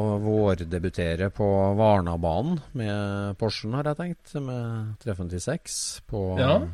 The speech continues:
Speaker 1: på go-kartbanen der. Det har vi snakket om, og det gleder jeg meg til. Det er jo første helga i mai.
Speaker 2: Mhm.
Speaker 1: Det er ikke langt unna. Ehm,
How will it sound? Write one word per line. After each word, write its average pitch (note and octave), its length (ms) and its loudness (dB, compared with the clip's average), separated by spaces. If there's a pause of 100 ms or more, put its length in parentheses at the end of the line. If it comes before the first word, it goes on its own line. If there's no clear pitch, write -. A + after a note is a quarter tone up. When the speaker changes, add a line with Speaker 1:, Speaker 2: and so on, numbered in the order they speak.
(340)
Speaker 1:
på G#2+ 200 -4
go-kartbanen E2+ 640 -2
der. G#2 120 -2
Det F#2+ 80 -2
har F2+ 40 -4
vi G2+ 80 -4
snakket C#3+ 240 -6
om, D#3+ 180 -4
og D#3 60 -2
det A#2+ 100 -2
gleder B2+ 220 0
jeg G#2+ 80 -2
meg A2+ 120 -2
til. F3+ 200 0
Det F3+ 80 -4
er D3 80 -2
jo A#2 60 -8
første B2 260 -2
helga F#2 160 0
i F#2 40 0
mai. D#3 320 2 (560)
Speaker 2:
Mhm. E3 320 4
Speaker 1:
Det - 40 0
er G#2+ 80 -2
ikke A#2+ 200 2
langt A#2+ 200 0
unna. C3 220 2 (520)
Ehm, C3 840 -2